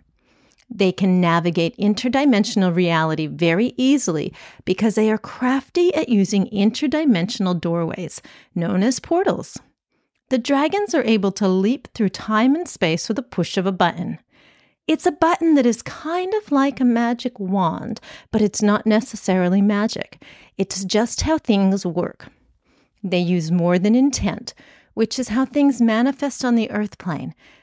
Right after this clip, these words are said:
They use their innate ability to coast through the sea of realities. Because dragons are able to navigate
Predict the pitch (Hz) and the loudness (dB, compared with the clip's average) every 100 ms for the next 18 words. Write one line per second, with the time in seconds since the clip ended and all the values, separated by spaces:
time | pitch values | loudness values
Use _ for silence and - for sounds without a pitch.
0 | _ _ 190 208 208 254 320 - 269 226 | _ _ 0 0 4 4 4 2 0 0
1 | 208 196 185 233 - - 269 220 277 226 | 2 2 4 2 0 -6 -4 0 2 2
2 | 190 170 - 180 - - - 269 277 - | 0 -2 -4 -6 -6 -12 -2 0 0 -2
3 | - - - 269 285 311 - 175 170 - | -8 -8 -2 -2 0 -2 0 0 2 0
4 | 185 175 202 208 208 294 302 - - - | -2 0 2 2 2 0 -2 -4 -8 -16
5 | - _ _ _ _ _ _ _ _ _ | -20 _ _ _ _ _ _ _ _ _
6 | _ _ _ _ _ _ 233 220 - - | _ _ _ _ _ _ -2 -2 -4 -2
7 | 294 415 - - 165 165 175 170 175 170 | 0 0 0 0 2 2 -2 -2 0 0
8 | - 220 262 320 - 190 185 170 170 165 | -2 -2 0 -2 2 2 4 2 2 0
9 | 160 - | -2 -6